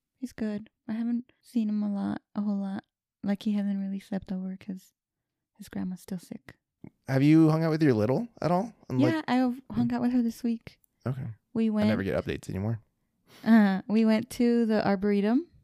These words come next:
Speaker 1: and we walked for a, w-, a bit, and then I br-, had brought a blanket, so we had a picnic, kinda. And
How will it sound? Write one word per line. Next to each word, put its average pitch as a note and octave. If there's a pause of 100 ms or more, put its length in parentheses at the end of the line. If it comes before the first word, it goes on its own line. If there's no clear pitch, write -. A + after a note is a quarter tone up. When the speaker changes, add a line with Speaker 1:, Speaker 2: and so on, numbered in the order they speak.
(120)
Speaker 1:
and F#3+
we F#3+
walked F#3+
for B3+
a, -
w-, B3+
a A#3+
bit, C4
and G#3+
then G#3 (560)
I G3+
br-, -
had G3
brought G3
a G3
blanket, F#3+
so G#3+
we G3+
had F#3+
a F3+
picnic, G#3+ (520)
kinda. C4 (800)
And F#3+